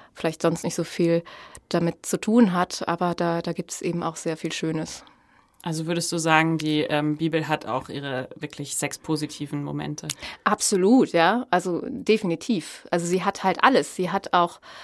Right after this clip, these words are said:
Speaker 1: ähm, sie berichtet auch von einfach Grausamkeiten, die einfach irgendwann mal passiert sind, die Leute vielleicht auch, oder die Schreiber in der Deutungshoheit auch vielleicht religiös deuten. Ähm,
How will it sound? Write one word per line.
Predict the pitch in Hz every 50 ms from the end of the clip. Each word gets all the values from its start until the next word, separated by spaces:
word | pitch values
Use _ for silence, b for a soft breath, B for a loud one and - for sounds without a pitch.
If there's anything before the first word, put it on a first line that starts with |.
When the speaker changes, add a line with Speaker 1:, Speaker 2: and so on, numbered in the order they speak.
| B B B B B B
Speaker 1:
ähm, | - 180 185 180 175 175 175 170 165 165 165 - -
sie | - 175
berichtet | - 208 185 196 - - 180 - 170
auch | 170
von | - - 180 175
einfach | 175 165 - 165 - -
Grausamkeiten, | - - 165 160 170 185 226 226 233 - - 247 233 - 214
die | 202 185
einfach | 165 - 180
irgendwann | - - 180 175 175 170
mal | 170
passiert | 160 - 185 165 - - - 185 214 226 - -
sind, | - 285 294 320 302 -
die | 190
Leute | 170 170 165 165 165 180 -
vielleicht | - - 165 165 - -
auch, | - 165 - - - - - -
oder | - 165 160
die | - 160 151
Schreiber | - - - 160 175 196 190 185
in | 180 170
der | 165 165
Deutungshoheit | - - - 165 175 180 - 202 180 - - - 185 185 180 180 170 165 - -
auch | 165 160 - -
vielleicht | - 165 165 160 - -
religiös | - 175 165 165 - - 165 165 160 -
deuten. | - 165 160 175 214 - - 240 247 247 B B B B B B B B B B B B B B
Ähm, | - 180 185 185 185 185 180 180 175 175 175 170 170 170 170